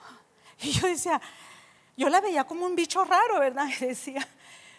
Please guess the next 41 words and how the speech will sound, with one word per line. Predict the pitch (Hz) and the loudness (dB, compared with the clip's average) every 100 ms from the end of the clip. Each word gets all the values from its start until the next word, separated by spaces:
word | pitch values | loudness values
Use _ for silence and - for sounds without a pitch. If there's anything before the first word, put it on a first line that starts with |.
| _ | _
"¿Por | 302 285 | -8 -8
qué | - 311 | -6 -2
vienes | 370 415 392 | 0 0 -2
leyendo | 339 302 302 | 0 0 -2
el | 330 | -6
diccionario?". | 330 - 311 392 415 | -8 -4 2 2 2
"Porque | 370 - | 0 0
a | |
mí | 320 | 2
me | 311 | 2
gusta | 339 359 427 | 0 -4 -4
saber | 392 349 330 | 0 0 0
el | 359 | -2
significado | 359 339 320 277 269 285 | -2 -2 -4 -4 0 2
de | 320 | 2
las | 302 269 | 2 -4
palabras". | - 262 311 381 285 254 - _ _ _ _ _ _ | -2 -2 0 -2 -4 -12 -18 _ _ _ _ _ _
Y | 226 | -4
ya | 214 220 | 0 0
vieron | 226 233 233 | 0 -4 -6
ustedes, | 233 - 208 208 214 | -10 -8 -8 -8 -8
¿verdad? | 190 202 220 | -8 -6 -8
Los | 226 - | -10 -16
que | 196 | -16
estuvieron | - 220 214 214 | -12 -10 -10 -8
aquí | 214 214 | -10 -8
en | |
su | 202 233 | -10 -10
conferencia, | 294 294 339 330 320 | -10 -2 0 2 0
pues | 269 226 | -4 -6
ya | 202 220 | -6 -4
vieron | 240 233 | -4 -6
por | 233 220 | -10 -12
qué | 208 220 220 - _ _ _ _ _ _ _ _ _ _ _ _ _ _ _ _ | -6 -6 -6 -10 _ _ _ _ _ _ _ _ _ _ _ _ _ _ _ _
tiene | 262 247 214 | 2 2 0
esa | - 226 | -6 -6
manera | 220 202 208 208 | -6 -6 -6 -6
de, | 196 | -8
de | 196 214 - 202 | -6 -6 -6 -10
pensar. | - 202 190 - 370 285 | -10 -6 -4 2 2 2
Pero | - 233 226 | 0 0 0